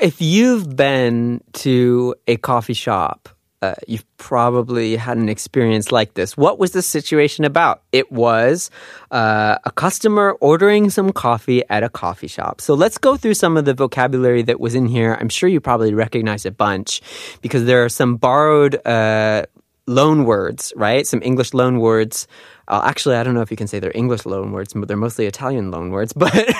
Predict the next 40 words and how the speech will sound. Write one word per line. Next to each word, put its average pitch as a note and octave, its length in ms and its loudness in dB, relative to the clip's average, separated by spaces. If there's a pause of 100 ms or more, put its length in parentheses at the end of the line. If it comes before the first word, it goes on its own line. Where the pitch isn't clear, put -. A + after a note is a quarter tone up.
(340)
still, D3 420 2 (260)
uh, E3+ 320 2
there's F#3+ 180 4
a F#3+ 60 4
bunch F#3+ 220 0
of E3 80 -6
loan D#3 320 2
words B2 300 4 (100)
in C#3+ 160 4
here. A#2 340 2 (280)
So C#3+ 340 4
first - 400 -2
things D3 180 2
first, C3+ 420 2 (360)
cafe. - 420 -2 (720)
So C3 560 4 (240)
a C#3 40 0
cafe G#3 540 2 (220)
is, C#3 500 4 (120)
um, A2 360 2 (220)
a A2+ 60 -2
place A2+ 440 0
where A#2 220 0
you G#2+ 360 -2 (460)
order B2+ 260 4
your G#2+ 140 2
coffee, G#2 360 -8
right? A#2 200 2
So - 140 -2
this C3+ 200 -2
is - 20 -6
a C#3 120 0
situation B2+ 560 -2
in C#3+ 80 0
a C#3+ 80 2
cafe, A2+ 480 -8 (480)
uh, A2 160 0
where A2 180 0
somebody A2+ 580 0
is, G2+ 580 -4